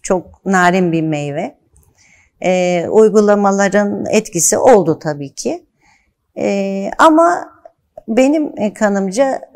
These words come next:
dut'u zamanında, hatta mümkün olsa dalından yense, e, o şekilde, e, bir sonuçta, e, şey oldu.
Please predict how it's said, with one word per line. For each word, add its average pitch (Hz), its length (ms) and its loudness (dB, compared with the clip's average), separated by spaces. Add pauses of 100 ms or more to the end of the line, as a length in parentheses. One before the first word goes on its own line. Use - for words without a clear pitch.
(120)
dut'u 233 580 2
zamanında, 208 920 2
hatta 254 440 0 (380)
mümkün 269 380 6
olsa 220 540 2 (140)
dalından 208 600 6
yense, 151 560 -2 (920)
e, - 340 -6 (300)
o 311 80 0
şekilde, 180 500 -2 (420)
e, 180 380 -6
bir 196 240 -8 (580)
sonuçta, 214 880 -2 (120)
e, 185 380 -2
şey 175 220 -4
oldu. 123 340 -8